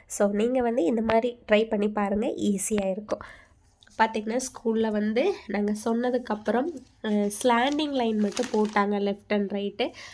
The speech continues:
அப்புறம் எடுத்ததையும் டைரக்டா ஏ போட ஸ்டார்ட் பண்ணிட்டாங்க. அவ ஒவ்வொன்றும் போடுறதுக்கு ரொம்பயுமே வந்து சிரமப்பட்டா, இங்க பாருங்களேன்.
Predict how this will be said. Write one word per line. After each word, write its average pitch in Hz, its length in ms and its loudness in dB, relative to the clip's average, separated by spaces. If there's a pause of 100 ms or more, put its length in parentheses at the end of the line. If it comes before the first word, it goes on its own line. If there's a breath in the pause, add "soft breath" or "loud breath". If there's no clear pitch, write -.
(120 loud breath)
அப்புறம் 240 300 0
எடுத்ததையும் 226 500 0
டைரக்டா 208 460 -2
ஏ 214 180 4
போட 214 320 0
ஸ்டார்ட் 208 380 -4
பண்ணிட்டாங்க. 202 600 -6 (280 loud breath)
அவ 233 220 2
ஒவ்வொன்றும் 247 640 0
போடுறதுக்கு 226 680 0
ரொம்பயுமே 269 480 0
வந்து 254 380 0
சிரமப்பட்டா, 208 600 -4
இங்க 202 200 -6
பாருங்களேன். 202 840 -6